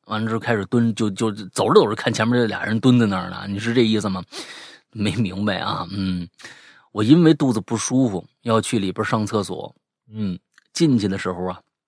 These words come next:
哎，就看着已经有东西了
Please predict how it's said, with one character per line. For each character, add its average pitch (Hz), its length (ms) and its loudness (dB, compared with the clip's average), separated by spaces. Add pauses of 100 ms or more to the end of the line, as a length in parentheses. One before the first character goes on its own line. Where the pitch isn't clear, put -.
(140)
哎， 98 200 -6 (720)
就 98 120 -16
看 - 340 -8
着 82 100 -10 (640)
已 95 160 -10
经 95 340 -2 (1000)
有 90 320 -6
东 98 300 -4
西 95 120 -6
了 98 220 -8